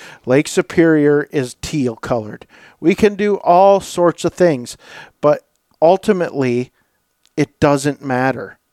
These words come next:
What matters is that we love each other. Now, I'm not saying love each other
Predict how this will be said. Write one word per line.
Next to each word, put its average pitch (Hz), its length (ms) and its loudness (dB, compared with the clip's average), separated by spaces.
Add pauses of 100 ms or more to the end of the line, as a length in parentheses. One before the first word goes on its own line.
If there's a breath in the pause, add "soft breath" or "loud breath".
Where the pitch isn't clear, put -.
(240)
What 147 200 -2
matters 156 460 0
is 143 180 -6
that 131 260 2
we 135 160 -4
love 127 460 0
each 135 260 -6
other. 107 360 -12 (680)
Now, 131 220 0
I'm 143 180 -2
not 165 220 0
saying 180 540 0 (380 loud breath)
love 139 300 0
each 160 240 -2
other 143 480 2